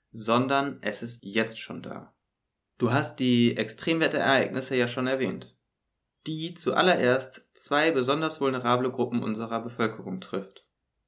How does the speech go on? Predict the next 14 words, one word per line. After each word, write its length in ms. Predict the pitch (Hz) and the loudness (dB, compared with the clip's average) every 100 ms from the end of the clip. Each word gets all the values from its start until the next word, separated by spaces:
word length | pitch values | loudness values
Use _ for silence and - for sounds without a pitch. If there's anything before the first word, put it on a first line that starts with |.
| _ _ _ | _ _ _
Zum 320 | - 123 117 120 | -6 -2 0 0
einen 440 | 147 165 170 170 | 0 0 -4 -10
Communities, 920 | 165 120 147 160 160 160 156 156 - _ _ - | -6 -4 -4 -4 -6 -6 -6 -10 -20 _ _ -8
die 60 | 120 | -4
besonders 500 | 120 120 113 - - | -2 -2 -2 0 0
abhängig 500 | 185 135 110 101 - | 0 -2 -4 -8 -6
sind 380 | 107 127 143 - | -4 -4 -8 -8
von 220 | 131 113 | -4 0
ihrer 240 | 117 110 | 0 0
natürlichen 520 | 107 104 165 139 113 | -2 -2 -2 -2 -4
Umgebung 720 | 104 104 104 104 107 135 160 _ | -8 -6 -4 -2 -2 -4 -8 _
und 200 | 123 123 | -4 -2
natürlichen 480 | 117 127 120 107 107 | -4 -4 -4 -4 -8
Ressourcen. 640 | 98 - 127 - - - | -12 -2 -2 -2 -8 -20